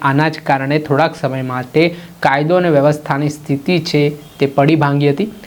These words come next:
આ ઘટનાની જાણ સ્થાનિક પોલીસને થતાં પોલીસની ટીમ છે તે તાબડતોબ ઘટના સ્થળે દોડી આવી હતી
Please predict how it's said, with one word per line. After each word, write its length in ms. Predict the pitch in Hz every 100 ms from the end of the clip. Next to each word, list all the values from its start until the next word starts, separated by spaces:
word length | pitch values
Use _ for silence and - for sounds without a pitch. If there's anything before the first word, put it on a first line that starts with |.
| - -
આ 100 | 147
ઘટનાની 380 | 151 156 185 185
જાણ 180 | 190
સ્થાનિક 480 | 196 - 165 180 180
પોલીસને 400 | 170 175 175 165
થતાં 180 | 160 170
પોલીસની 460 | 151 151 165 165 156
ટીમ 340 | 196 220 233
છે 200 | - 208
તે 340 | 214 - -
તાબડતોબ 840 | 156 - - 175 185 240 226 220 170
ઘટના 420 | 175 175 190 185
સ્થળે 280 | - 180 180
દોડી 300 | 160 151 170
આવી 220 | 156 151
હતી 240 | 156 208